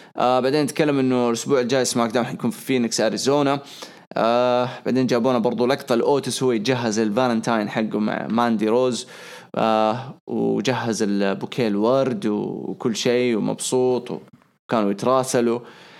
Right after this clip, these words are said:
بعدين، آه، أختصر أنا يعني ما حطولها. بعدين راح أوتس إنه يقابلها في المطعم ولقاها جالسة مع دولف زيجلر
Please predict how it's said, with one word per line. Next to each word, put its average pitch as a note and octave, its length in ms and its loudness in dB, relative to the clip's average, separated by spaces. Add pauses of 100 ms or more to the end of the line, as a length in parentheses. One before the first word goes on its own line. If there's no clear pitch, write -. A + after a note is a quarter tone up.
(340)
بعدين، G3 560 2
آه، C#3 360 4
أختصر C3+ 800 2
أنا A2+ 100 2
يعني A2 220 2
ما A#2+ 140 2
حطولها. A2+ 640 -2 (300)
بعدين A2 220 0
راح A2+ 300 0
أوتس B2 400 0
إنه G#2+ 140 0
يقابلها G#2+ 360 0
في - 80 -6
المطعم D#3+ 600 2
ولقاها B2+ 800 2 (100)
جالسة A2+ 360 0
مع G#2 360 -2 (180)
دولف G2+ 300 0
زيجلر A#2 520 0